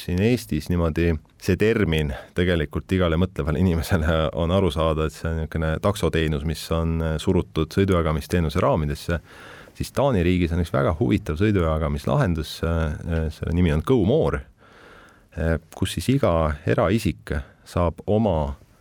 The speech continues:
niisuguseid kas siis, äh, erakorralisi pikemaid sõite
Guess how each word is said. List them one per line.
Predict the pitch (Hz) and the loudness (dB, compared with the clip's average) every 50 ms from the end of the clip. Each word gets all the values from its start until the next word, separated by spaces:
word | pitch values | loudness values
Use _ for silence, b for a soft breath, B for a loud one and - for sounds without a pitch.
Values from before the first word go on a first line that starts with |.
| b b b b _ _ - | b b b b _ _ -8
niisuguseid | - 85 85 - - 78 78 - - - - _ _ _ - - - | -6 -6 -6 -4 -4 -4 -4 -6 -10 -16 -20 _ _ _ -14 -10 -10
kas | - - - | -10 -8 -10
siis, | - 62 - - - - - - | -12 -12 -10 -10 -10 -8 -6 -4
äh, | 69 73 78 85 80 76 73 - - - 78 | -2 -2 -2 -2 -4 -6 -8 -8 -4 0 0
erakorralisi | 82 80 80 76 71 69 65 69 65 - - | 2 2 2 2 2 0 0 0 -2 -2 -2
pikemaid | - 107 147 - 107 95 87 82 80 - | 0 0 0 2 2 2 2 2 0 0
sõite | - - 82 80 - - 78 80 | -2 -2 -2 -2 -2 -2 -2 -2